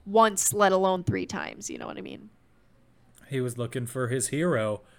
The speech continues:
Speaker 2: because the
Speaker 1: I
Speaker 2: thing
Speaker 1: need
Speaker 2: with
Speaker 1: a
Speaker 2: the, the
Speaker 1: hero.
Speaker 2: twist,
Speaker 1: Twimst?
Speaker 2: the, the, the betwixt of the film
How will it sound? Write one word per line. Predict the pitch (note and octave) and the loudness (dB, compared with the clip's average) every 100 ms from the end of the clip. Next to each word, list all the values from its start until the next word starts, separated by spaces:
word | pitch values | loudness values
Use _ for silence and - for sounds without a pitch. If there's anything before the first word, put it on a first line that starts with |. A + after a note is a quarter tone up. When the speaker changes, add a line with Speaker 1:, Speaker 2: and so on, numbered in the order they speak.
| _ | _
Speaker 2:
because | A#2+ - B3+ A3+ G3 E3 D#3+ | -10 6 10 10 8 4 -6
the | D3+ | 0
Speaker 1:
I | - | 8
Speaker 2:
thing | C#4+ G#4+ | 8 10
Speaker 1:
need | |
Speaker 2:
with | G#4 F4+ | 6 8
Speaker 1:
a | F#4 | 6
Speaker 2:
the, | G#4+ | 10
the | G#4+ | 8
Speaker 1:
hero. | G#4+ | 8
Speaker 2:
twist, | G#4 F#4 G#4+ G#4 F#4+ C#4 A3 - _ _ _ - _ - | 10 10 10 8 6 4 0 -12 _ _ _ -20 _ -12
Speaker 1:
Twimst? | - G#3 A#3 E4 - - - _ _ | -6 -4 -4 -4 -6 -6 -18 _ _
Speaker 2:
the, | D3 C3+ B2+ | -6 -6 -6
the, | B2+ C#3 B2 - _ | -4 -4 -4 -12 _
the | D3 B2 C3 | -12 -6 -6
betwixt | D3 C#3 - C#4+ - - - | -4 -6 4 4 4 -2 -2
of | - D3+ | -2 -2
the | C3 B2+ | 0 0
film | F3 E3 C#3 C3 | 6 6 6 2